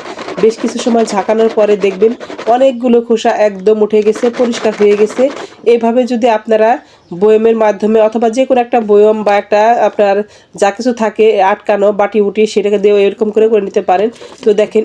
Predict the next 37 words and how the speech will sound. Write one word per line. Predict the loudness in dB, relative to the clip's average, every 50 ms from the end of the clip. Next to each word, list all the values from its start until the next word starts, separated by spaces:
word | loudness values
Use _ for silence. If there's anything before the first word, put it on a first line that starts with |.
| 0 2
এই | 2 2 2 0
যে | -2 -4
খোসাগুলো | -4 -4 -2 -2 0 0 0 0 0
কতটা | 0 -2 -4 -2 -2 -2 0 0 0
নরম | 2 2 0 0 0 0
হয়ে | 0 2 2 4
উঠে | 4 4 2 2 0
আসছে, | 0 -2 -2 -2 -2 0
আর | 0 0 0 0
উপরে | 0 0 0 0 0
কিন্তু | 0 -2 -4 -4
খোসাটা | -4 -6 -4 -4 -2 -2 -2
বেশি | 0 0 0 0 0 0 0
আসছে। | 0 0 -2 -2 -2 0 0 -2 -4 -10 _ _ _ -20 -20 -20 -20 -20 -20 -20 -20 -10 -6
দেখেন | -6 -6 -4 -4 -4 -4 -4
কতটা | -2 -4 -2 -2 -2 -2 -2
পরিষ্কার | -2 -2 -2 -4 -4 -4 -4 -4 0
হয়ে | 2 2 2 2
গেছে, | 0 -2 -2 0 -2
একদম | -2 0 0 -2 -2 -2 -2 -4 -2
প্রত্যেকটা | -2 -4 -6 -4 -4 -6 -6 -6 -4 -2 -2 -2 -2 -2 -6 -14 -20 -20 -20 _ _
কোয়া | -2 0 0 0 -2
থেকে | -2 -2 -2 0 0 0 -2
একদম | 0 0 -2 -2 -2 0 0 0 0 -2
খোসা | -4 -8 -8 -4 -4 -4
সরে | -2 0 0 2 2 2
গেছে, | 0 0 -2 -2 -2 -2 -2 -4 -8 -20 -20 -16 _
একদম | -6 -4 -2 -2 -2 -2
চকচকে | -2 -2 -4 -4 -4 -4 -2 -2 -2
ঝকঝকে | -2 -2 -6 -4 -2 -4 -2 -2 -2 0
যে | 0 0
রসুনটা | 0 -2 -2 -4 -4 -2 -2 -2
আমরা | -2 -2 -2
পেতে | -2 -4 -4 -2 -2 -2
চাই | 0 0 -2 -4
সেটা | -4 -4 -4 -2 -2
কিন্তু | -2 -4 -4 -2 -4